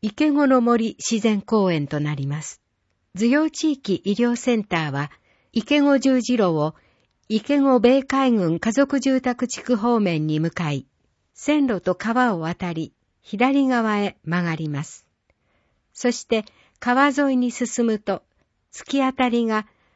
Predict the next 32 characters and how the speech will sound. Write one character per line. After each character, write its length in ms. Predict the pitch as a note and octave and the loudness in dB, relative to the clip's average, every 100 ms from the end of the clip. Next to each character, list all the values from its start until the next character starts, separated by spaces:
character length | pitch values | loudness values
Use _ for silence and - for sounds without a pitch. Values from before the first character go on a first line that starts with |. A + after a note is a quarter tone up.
| _ _ | _ _
頭 120 | G#3+ | 0
陽 260 | A#3+ B3 | 2 2
地 240 | A#3+ - A#3+ | 0 -4 -4
域 360 | G3+ E3+ E3+ - | -4 -6 -6 -4
医 120 | G3+ | -2
療 240 | G#3 G#3+ G#3 | 2 2 0
セ 200 | - G3 | -2 -4
ン 100 | E3 | -4
タ 180 | D#3+ D3+ | -6 -4
ー 40 | |
に 160 | D3 D3 | -4 -4
な 140 | D3+ | -4
り 120 | D3 | -6
ま 160 | C#3+ D#3 | -6 -8
す。 240 | - - _ _ _ _ _ _ _ _ _ _ | -12 -20 _ _ _ _ _ _ _ _ _ _
説 420 | - A#3 A3 - | -8 -6 -4 -4
明 300 | G3+ F#3 E3 - | -4 -4 -6 -6
終 240 | E3 E3+ D3+ | -4 -2 -4
わ 60 | |
り。 180 | D3 B2 _ _ _ _ _ _ _ _ _ _ _ _ _ _ _ _ _ _ _ - | -8 -12 _ _ _ _ _ _ _ _ _ _ _ _ _ _ _ _ _ _ _ -2
図 120 | B3+ | 0
書 180 | D#4+ E4 | 2 2
館 300 | B3 F3 D#3+ | 2 0 0
休 240 | - C#4 | 2 2
館 360 | C4+ B3+ G3+ D#3 | 2 0 0 0
日、 280 | D3 B2+ - _ _ | -2 -2 -6 _ _
ブ 120 | E3+ A3+ | 2 2
ッ 100 | A3+ | 2
ク 140 | - C4+ | -2 0
ポ 180 | A#3 G3+ | 0 -2
ス 200 | - - | -6 -6
ト。 160 | D3 | -8